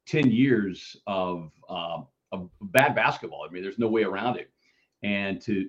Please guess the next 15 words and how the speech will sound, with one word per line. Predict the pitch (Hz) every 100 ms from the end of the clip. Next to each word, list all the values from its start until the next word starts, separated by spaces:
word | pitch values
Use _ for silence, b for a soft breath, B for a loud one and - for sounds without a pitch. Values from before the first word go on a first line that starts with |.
| _
to | 120
get | 104 101 131
it | 117 -
quickly | - 151 127 113
turned | 113 120
around. | 98 101 113 107
In |
fact, | 90 107 104
we | 107 117
were | 107 95 - b b b -
talking | 123 107 117
with | 101 98
some | 123
of | 110
the, | 101